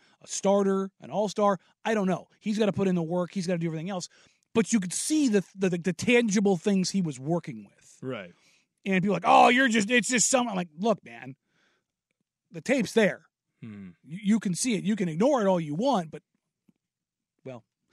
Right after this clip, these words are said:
Speaker 1: now he's one of the best <laughs> scorers in the league." So
Speaker 2: Exactly.
Speaker 1: y-, you look at Scoot, and I know people wanna rush to either he's this or he's that.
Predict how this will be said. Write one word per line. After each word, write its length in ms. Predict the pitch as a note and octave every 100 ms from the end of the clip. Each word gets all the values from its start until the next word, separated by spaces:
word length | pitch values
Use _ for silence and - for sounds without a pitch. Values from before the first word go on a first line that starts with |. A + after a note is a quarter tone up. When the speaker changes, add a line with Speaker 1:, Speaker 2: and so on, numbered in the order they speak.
| - - _ _
Speaker 1:
now 180 | D#3 D3+
he's 140 | C3+
one 100 | C#3+
of 60 | C#3
the 40 |
best 180 | C3 - -
<laughs> 60 | -
scorers 400 | G#3 G#3+ - G#3+
in 120 | F#3
the 140 | F3+ -
league." 420 | D4+ - A3 F#3
So 520 | - - C3+ G3 A#3+
Speaker 2:
Exactly. 180 | F#3+ - - G#3+ -
Speaker 1:
y-, 80 | - _ _ _
you 160 | F3 G#3
look 260 | F3 G#3+
at 100 | C#4+
Scoot, 400 | - - E3+ D3 - _ _ _ _ _ _ _
and 140 | F#3 F3
I 80 | D#3+
know 360 | D#3 E3 G#3
people 400 | G3+ G#3+ G#3 F#3
wanna 380 | D3+ D#3 D#3 C#3 - _ _ _ _ G#3
rush 460 | E3+ E3 F3+ -
to 140 | - C#3+
either 220 | D3+ C#3+
he's 220 | C3+ A#2
this 280 | F#3 F3 -
or 80 | C3+
he's 200 | C#3 A#2+
that. 320 | D#3+ D#3+